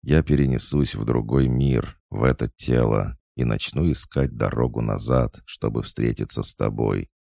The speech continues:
Всё предопределено, это уже история. Всего лишь слова». Лиза упорно не хотела верить в происходящее. У моей дочери нет имплантов.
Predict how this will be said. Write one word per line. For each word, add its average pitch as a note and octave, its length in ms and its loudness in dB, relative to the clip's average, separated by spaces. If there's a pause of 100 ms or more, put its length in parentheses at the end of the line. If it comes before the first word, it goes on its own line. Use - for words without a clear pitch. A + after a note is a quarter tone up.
(400)
Всё - 340 0
предопределено, B1 1120 0 (200)
это D2+ 300 0
уже A#1+ 440 0
история. G1+ 800 0 (540)
Всего F#2 360 4
лишь F#2 200 6
слова». D2 680 2 (460)
Лиза C2+ 340 2
упорно B1 540 0
не B1+ 140 0
хотела A#1+ 540 0
верить G1+ 440 -2
в - 100 -14
происходящее. G#1+ 1160 -2 (560)
У C#2 60 -4
моей C#2 380 0
дочери C#2 520 2
нет A#1+ 340 -4
имплантов. A1 800 -4